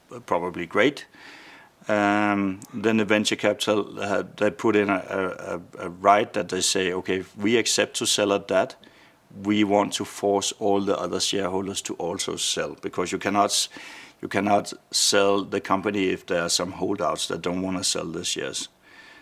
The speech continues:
So in that way, you force everybody to, to,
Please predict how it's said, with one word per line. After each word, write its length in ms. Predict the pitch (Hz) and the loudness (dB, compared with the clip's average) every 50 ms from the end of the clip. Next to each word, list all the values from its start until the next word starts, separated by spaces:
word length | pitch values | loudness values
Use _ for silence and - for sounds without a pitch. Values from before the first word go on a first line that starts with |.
| _ _ - | _ _ -6
So 280 | - - 107 101 95 95 | -2 2 2 4 4 2
in 120 | 95 98 | 2 2
that 240 | 98 98 98 95 - | 2 2 2 0 0
way, 220 | 98 98 98 98 98 | 0 2 4 4 2
you 220 | 98 95 101 98 | 2 0 -2 -2
force 320 | - - 101 107 101 - | 0 0 0 2 2 0
everybody 480 | - 98 95 101 101 95 95 90 95 95 | -2 -2 -2 -2 0 0 0 0 0 -2
to, 260 | - - - 90 80 - - - - - - | -2 -4 -6 -6 -6 -8 -12 -18 -18 -14 -12
to, 200 | - - 95 | -4 -2 -2